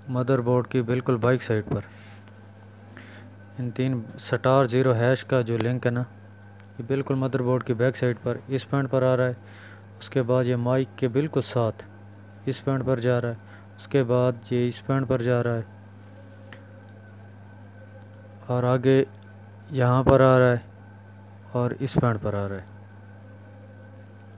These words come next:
मैं आपको जूम करके चेक करवा देता हूँ। स्टार ज़ीरो हैश डाउन और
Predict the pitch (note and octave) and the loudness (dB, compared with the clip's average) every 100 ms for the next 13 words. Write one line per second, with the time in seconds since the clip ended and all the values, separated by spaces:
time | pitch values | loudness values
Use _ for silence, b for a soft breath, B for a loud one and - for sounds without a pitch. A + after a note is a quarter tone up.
0 | - - - - - - - - A#2+ A#2 | -20 -20 -20 -20 -20 -20 -20 -12 -4 -2
1 | B2 B2 A2 A#2+ B2+ A#2+ B2 A#2 B2 B2+ | -2 -2 -2 -2 -2 -2 0 0 0 4
2 | B2 B2+ B2 - B2+ B2 - - - - | 4 4 2 0 0 -2 -6 -18 -20 -20
3 | - - - A#2 A#2+ A#2 B2 A#2+ A2+ A#2+ | -20 -18 -6 0 2 2 2 2 2 2
4 | A#2+ - - B B B B B - - | 0 -6 -20 B B B B B -20 -20
5 | - - - - - - - - - - | -20 -20 -20 -20 -20 -20 -20 -20 -20 -14
6 | - A#2 B2+ C3+ C3+ - B2+ B2+ C#3 | -6 0 2 2 0 -2 0 2 2